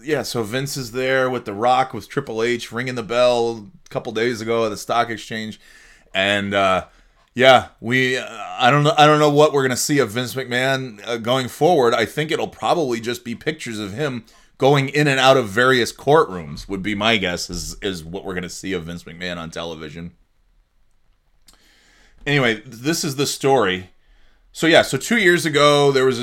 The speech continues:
a, you know, all this stuff came out about all these, you know, yeah, fourteen point six million dollars, whatever it was, um, all these payments he made to, to various women over the years for them to keep quiet.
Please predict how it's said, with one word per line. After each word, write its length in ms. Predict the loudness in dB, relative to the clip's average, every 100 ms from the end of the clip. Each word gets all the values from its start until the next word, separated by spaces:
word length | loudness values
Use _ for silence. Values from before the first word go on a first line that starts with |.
| -8
a, 140 | -10
you 160 | -6 -4
know, 120 | -2
all 140 | -2
this 140 | -2 -2
stuff 240 | -4 -4
came 200 | -4 0
out 200 | 2 2
about 180 | 2 0
all 160 | 0 -2
these, 300 | -6 -10 -8
you 100 | -8
know, 160 | -8
yeah, 200 | -10 -12 -14
fourteen 540 | -10 -10 -8 -10 -10
point 280 | -10 -10 -12 -14 _
six 360 | -10 -8 -8 -10
million 280 | -8 -6
dollars, 400 | -2 0 0 -4
whatever 240 | -6 -6 -4
it 60 |
was, 160 | -6 -8 -16 _ _ _ _
um, 540 | -2 0 -2 -6 -14 _ 0
all 160 | 2
these 160 | 2 -2
payments 440 | -4 -2 -2 -6
he 100 | -6
made 400 | -4 -2 -2 -2
to, 300 | -6 -6 -6
to 300 | -10 -12 -12
various 500 | -8 -4 -2 -2 -4
women 260 | -8 -6 -4
over 220 | -4 -6
the 100 | -8
years 540 | -4 0 0 -2 -8
for 160 | -12 -10
them 180 | -8 -8
to 80 | -10
keep 240 | -12 -14
quiet. 560 | -4 0 2 2 -2